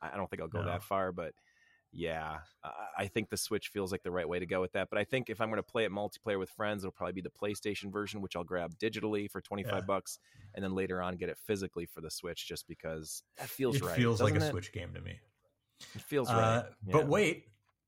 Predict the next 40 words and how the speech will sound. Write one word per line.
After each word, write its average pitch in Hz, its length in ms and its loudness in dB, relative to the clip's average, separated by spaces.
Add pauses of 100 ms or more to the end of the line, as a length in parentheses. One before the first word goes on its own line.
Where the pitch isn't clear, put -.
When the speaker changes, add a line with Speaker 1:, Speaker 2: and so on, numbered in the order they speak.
(140)
Speaker 2:
there's 123 420 6
more. 95 360 4 (1800)
Speaker 1:
Oh, 139 160 4
my 78 300 -4
Speaker 2:
The 80 60 -8
Speaker 1:
Lanta. 87 180 0
Speaker 2:
game 160 240 4
will 131 160 6
also 131 480 0
feature 98 720 -2 (640)
six-player - 1300 4
co-op. 98 640 2 (2750)
That's 104 200 -6
Speaker 1:
That's - 160 -10
gorgeous, 95 340 -2
Speaker 2:
awesome. 95 180 -10
Speaker 1:
man. 76 200 -14 (760)
I 214 180 -2
just, - 220 -4 (280)
how's 226 260 2
it - 80 0
gonna 123 180 0
work? 90 380 -4
I, 180 180 6
I 170 80 6
just, 160 180 0
I 127 100 6
gotta 117 180 8
see 95 200 -4
this. 73 240 -8
Speaker 2:
I 101 100 4
don't 95 80 -2
Speaker 1:
I 98 40 0
gotta 104 120 2
Speaker 2:
know. 98 60 0
Speaker 1:
see 101 180 -8
it. - 180 -16
Speaker 2:
I 113 80 -8
don't 101 180 0
know. 107 120 0